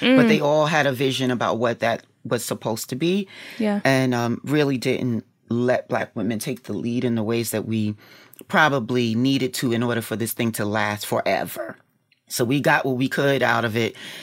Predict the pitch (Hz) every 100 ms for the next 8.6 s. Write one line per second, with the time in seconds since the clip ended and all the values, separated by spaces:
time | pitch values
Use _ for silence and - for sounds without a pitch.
0 | - _ - 131 117 117 113 - 131 107
1 | - - - 95 92 95 - 104 113 554
2 | 523 - 254 254 240 277 - - - -
3 | - - - 214 262 - 254 302 - 226
4 | 196 202 226 247 214 - _ _ _ _
5 | _ - 196 180 - 220 214 202 190 185
6 | 208 240 240 170 160 156 151 170 165 -
7 | 185 170 165 156 147 214 202 208 185 165
8 | 131 143 147 185 180